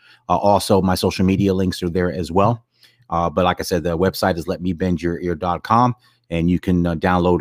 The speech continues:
any of the episodes all the way back to episode one. So again,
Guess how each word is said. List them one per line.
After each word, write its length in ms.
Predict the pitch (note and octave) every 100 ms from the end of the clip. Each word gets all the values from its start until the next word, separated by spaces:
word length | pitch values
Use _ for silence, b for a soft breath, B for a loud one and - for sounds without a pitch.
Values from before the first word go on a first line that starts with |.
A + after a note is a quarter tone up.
| -
any 260 | F#2+ F#2+
of 80 | F#2
the 140 | F2+ F2+
episodes 380 | E2+ - F2+
all 120 | F2 F2
the 80 |
way 80 | F2+
back 220 | E2 F2 -
to 100 | F2
episode 460 | - F2 F2 D2+
one. 240 | E2 D2+ - _ _ _ _ _ - -
So 200 | G#2+ G2
again, 300 | G#2+ F#2+